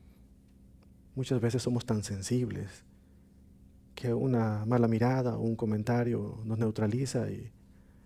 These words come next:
y hace que guardemos, ah, rencor. Pero no es así, Señor,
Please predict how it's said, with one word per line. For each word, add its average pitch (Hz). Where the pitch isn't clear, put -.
y 123
hace 120
que 98
guardemos, 113
ah, 104
rencor. 117
Pero 117
no 113
es 110
así, 117
Señor, 104